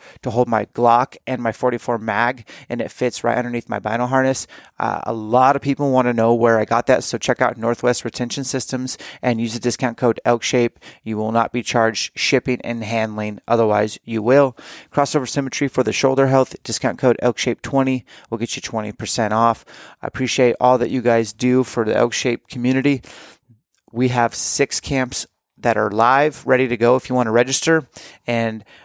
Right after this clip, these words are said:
I would tell you right now that we're gonna try to do maybe seven or eight, but, uh, I don't know. We'll see with everything going on.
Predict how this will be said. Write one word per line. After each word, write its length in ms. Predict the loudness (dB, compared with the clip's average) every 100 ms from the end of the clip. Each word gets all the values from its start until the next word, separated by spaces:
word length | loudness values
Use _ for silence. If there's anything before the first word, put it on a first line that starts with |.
| _
I 60 | -2
would 120 | 0
tell 200 | 2 2
you 80 | 4
right 160 | 2
now 200 | 0 0
that 140 | 0 0
we're 120 | -4
gonna 140 | -6
try 220 | -6 -2 -2
to 60 |
do 160 | -2 -4
maybe 240 | -4 -4
seven 320 | -2 -2 -2
or 100 | -4 -4
eight, 320 | -2 -2 -4 -14 -20 _
but, 320 | 0 2 0
uh, 300 | 0 0 -2 -6 -20 _ _ _ _ -2
I 140 | 2
don't 140 | 2 2
know. 280 | 2 2 -4 _ _
We'll 120 | -6 -4
see 220 | -2 0
with 160 | 0 0
everything 380 | 0 -2 -4 0
going 220 | 2 2
on. 320 | 2 2 -2